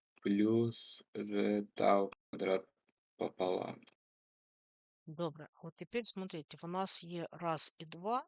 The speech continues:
Speaker 2: і ми це скоротили. Тобто ми отримали для Т не квадратне рівняння, а лінійне рівняння. І лінійне рівняння, мабуть, ви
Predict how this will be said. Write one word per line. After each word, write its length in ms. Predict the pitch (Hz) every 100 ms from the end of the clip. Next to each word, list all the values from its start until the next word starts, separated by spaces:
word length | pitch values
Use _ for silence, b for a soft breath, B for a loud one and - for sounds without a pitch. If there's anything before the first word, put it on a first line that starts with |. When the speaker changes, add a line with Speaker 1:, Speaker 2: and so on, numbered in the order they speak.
| _
Speaker 2:
і 80 | -
ми 280 | 147 190 233
це 240 | - - 202
скоротили. 600 | - 175 175 165 131 127 _ _
Тобто 300 | - - -
ми 200 | 160 226
отримали 560 | 240 - 190 175 143 117 - _ - - -
для 300 | - 170 180
Т 360 | - 220 254 269 - - _
не 160 | 170 202
квадратне 640 | - 202 160 180 - 185
рівняння, 580 | 175 165 160 139 120 - _ _ -
а 100 | 165
лінійне 540 | 208 196 185 202 196
рівняння. 520 | 165 156 147 131 127 - _ _ _ _ _
І 60 | 165
лінійне 420 | 175 202 247 214
рівняння, 460 | 180 170 165 147
мабуть, 380 | 139 170 190 -
ви 320 | 160 180 185